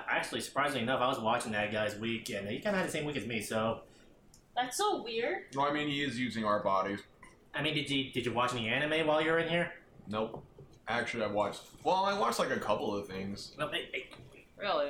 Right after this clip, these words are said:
Speaker 3: I watched, like, a couple of things. I just can't remember what they're fucking called. Um, like, 'cause I'm caught up, and the new episodes of stuff came out this time around, so I gotta, like, min-,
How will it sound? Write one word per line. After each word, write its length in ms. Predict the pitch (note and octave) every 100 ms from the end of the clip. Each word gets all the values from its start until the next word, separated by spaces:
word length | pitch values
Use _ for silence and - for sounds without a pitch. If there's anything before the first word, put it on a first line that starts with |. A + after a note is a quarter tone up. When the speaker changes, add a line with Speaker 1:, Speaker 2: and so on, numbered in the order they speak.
| -
Speaker 3:
I 40 | -
watched, 200 | D3+ A3
like, 100 | E3
a 60 |
couple 340 | C3 B2+ D#3 D#3+
of 80 | F3+
things. 240 | F3+ F3+
I 80 | A#2+
just 160 | B2 -
can't 160 | B2+
remember 240 | A2+ A2+ G#2+
what 140 | G#2
they're 100 | A2
fucking 320 | G2+ G2+ G2+ G2+
called. 300 | F#2 G2+ - - - - - - - - - _ - -
Um, 420 | G#2+ G2+ G2+ F#2
like, 280 | A2+ A2+ G#2+ -
'cause 140 | - C3
I'm 100 | B2+
caught 220 | D#3 D#3+
up, 240 | D#3 - -
and 160 | C3+ C3
the 100 | C3
new 160 | E3
episodes 440 | F3+ D#3 D3 C#3+ C3+
of 80 | A#2
stuff 240 | A#2+ A#2+
came 200 | C3 A#2+
out 280 | A#2 F#2 -
this 160 | A2+
time 180 | - A2
around, 220 | A2 G#2+
so 120 | G#2+ A2
I 60 |
gotta, 160 | A2+ A2+
like, 180 | A2 G#2+
min-, 360 | G#2+ G#2+ A2